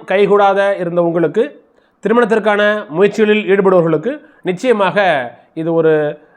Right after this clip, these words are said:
அஹ், திருமணத்திற்கான ஒரு காலகட்டமாகவே நம்ம சொல்லலாம். ஒண்ணும் பயப்பட தேவையில்லை. ஏனென்று சொன்னால் உங்கள் ராசிக்கு இவர் நண்பர். எப்பொழுதுமே சனி என்றாலே தீமை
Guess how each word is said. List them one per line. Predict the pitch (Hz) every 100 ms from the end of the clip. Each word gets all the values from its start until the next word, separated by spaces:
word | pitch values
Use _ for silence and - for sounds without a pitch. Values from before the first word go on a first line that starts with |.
| -
அஹ், | 170 151
திருமணத்திற்கான | 190 208 214 202 185 180
ஒரு | 175 170
காலகட்டமாகவே | 175 170 165 160 160 156
நம்ம | 135
சொல்லலாம். | 139 120 -
ஒண்ணும் | 170 190
பயப்பட | 156 156 147
தேவையில்லை. | 131 123 113 104 _ _ _ _ -
ஏனென்று | 175 185 175
சொன்னால் | 151 143 170 302 - _ _ _
உங்கள் | 170 185 180
ராசிக்கு | 160 180 190 220
இவர் | 294 240 165
நண்பர். | 139 110 - _ _ _ -
எப்பொழுதுமே | 151 175 277 262 226 254 185 208 262 - _ _
சனி | 175 208 269
என்றாலே | 254 226 208 226
தீமை | - 226 226